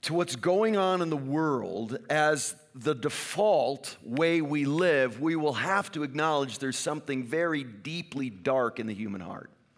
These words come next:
My goodness, just read the news for five minutes, two minutes, and tell me we don't have a sin problem in the world. Tell me we don't have a great darkness in the human heart.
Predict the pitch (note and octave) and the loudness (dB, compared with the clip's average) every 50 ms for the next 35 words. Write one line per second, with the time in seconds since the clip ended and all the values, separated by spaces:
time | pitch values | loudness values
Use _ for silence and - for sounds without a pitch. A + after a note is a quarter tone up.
0 | - _ _ _ _ _ _ - - _ _ _ - - D#3 C3 A2 A#2 A#2+ G#2 | -20 _ _ _ _ _ _ -20 -20 _ _ _ -10 -10 -8 -4 -2 -2 -2 -2
1 | G#2 F2+ E2 - - C3+ B2+ - - D3 C#3+ C3 A#2 A2+ A2 A2+ A#2+ C3+ C#3 A#2 | -4 -8 -8 -8 -8 -8 -8 -8 -8 -8 -6 -4 -4 -4 -2 -2 -2 -2 -4 -4
2 | - - - F#2+ F#2 - - - A#2+ A2+ A2 A#2+ A2+ F#2+ G2+ G#2 A2 A#2+ A2 A2+ | -6 -8 -10 -12 -12 -12 -8 -6 -4 -4 -2 -4 -4 -4 -4 -4 -4 -4 -4 -6
3 | - - - - B2+ C3+ E3+ D#3+ A2+ - - - - - F#2+ G2 F#2+ - B2 B2 | -8 -12 -10 -8 -8 -6 -6 -6 -8 -8 -10 -12 -12 -10 -10 -10 -8 -8 -6 -6
4 | A#2+ A2+ A2 G#2 A2+ C#3 D#3+ E3 C3 A2 G#2 G2+ G#2+ B2 - - - D3 F3+ F3+ | -4 -6 -6 -6 -6 -6 -4 -4 -4 -4 -4 -4 -4 -6 -6 -6 -6 -8 -8 -10
5 | - - G2+ F#2 F#2 F2+ F#2+ G2 G#2 A2 A#2+ C3 C#3+ D#3+ E3+ D3+ A2+ - - - | -8 -6 -6 -6 -6 -6 -6 -8 -8 -6 -6 -6 -8 -8 -8 -8 -10 -12 -14 -18
6 | _ - - - - - - - - C#3+ D3+ F3 F#3+ F3 D#3+ D#3+ D3+ D#3 D3+ C3+ | _ -20 -20 -20 -20 -20 -16 -6 -2 -2 0 0 0 0 0 0 0 0 0 0
7 | C#3 C3+ C3+ A#2+ A#2+ A2+ - B2+ B2+ C3 B2 G#2+ G#2 - A#2+ A#2+ C3 C3 - - | 0 0 0 0 -2 -4 -2 -2 -2 -2 -2 -4 -4 -2 0 0 0 -2 -6 -10
8 | G#2+ G2 - - F#2+ G2 G2 F2+ G2 G2 F#2 F#2+ F#2+ F#2+ G2+ A2+ A2+ G#2+ - - | -10 -10 -8 -10 -8 -8 -10 -8 -8 -8 -8 -8 -8 -6 -4 -4 -4 -4 -6 -10
9 | - - | -16 -20